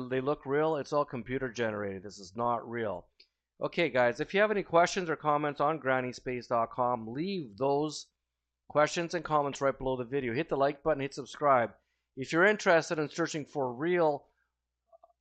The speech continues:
mature, older women, local, then right below this video, right at the bottom of this ye-, video in yellow text, I explain where to search for real older grannies, real older women.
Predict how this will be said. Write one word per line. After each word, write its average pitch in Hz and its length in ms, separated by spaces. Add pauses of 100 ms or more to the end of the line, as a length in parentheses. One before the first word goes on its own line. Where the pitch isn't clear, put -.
mature, 170 520
older 160 580
women, 135 600 (600)
local, 127 720 (1160)
then 143 400
right 170 320
below 175 300
this 165 220
video, 147 580
right 151 180
at 165 80
the 147 80
bottom 139 320
of 160 120
this 160 200
ye-, 147 200
video 135 400
in 131 100
yellow 151 320
text, 156 500
I 139 80
explain 143 560
where 147 200
to 160 100
search 160 340
for 123 160
real 151 460 (400)
older 135 500 (240)
grannies, 123 680
real 147 180
older 131 420
women. 113 460